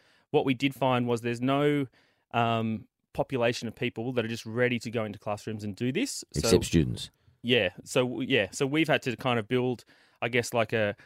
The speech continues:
Speaker 1: complementary group of people who can do it together. So a combination of school teachers, combination of, uh, computer science uni students, um, and those types to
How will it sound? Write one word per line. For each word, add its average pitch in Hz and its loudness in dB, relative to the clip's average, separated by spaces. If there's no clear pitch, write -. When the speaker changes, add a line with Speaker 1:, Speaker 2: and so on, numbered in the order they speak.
Speaker 1:
complementary 131 0
group 123 -2
of 135 -8
people 120 -2
who 117 -4
can 120 -4
do 117 -4
it - -10
together. 160 -2
So - -2
a - 0
combination 123 -2
of 110 -6
school 139 -4
teachers, 127 -2
combination 117 -6
of, 107 -10
uh, 107 -4
computer 123 -6
science 117 -4
uni 127 -2
students, 120 -6
um, 107 -2
and 113 -6
those 120 0
types - -2
to 123 0